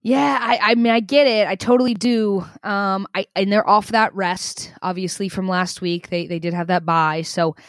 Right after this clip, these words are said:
um, it is a lot. Cal has been hanging around with these teams.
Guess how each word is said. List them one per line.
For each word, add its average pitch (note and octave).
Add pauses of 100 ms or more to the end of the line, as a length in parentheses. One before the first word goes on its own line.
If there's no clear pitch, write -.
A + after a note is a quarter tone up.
(420)
um, E3+ (400)
it F#3+
is A3+
a A3+
lot. E3+ (180)
Cal G#3
has G3+
been G3
hanging F#3
around E3+
with E3+
these E3
teams. F3+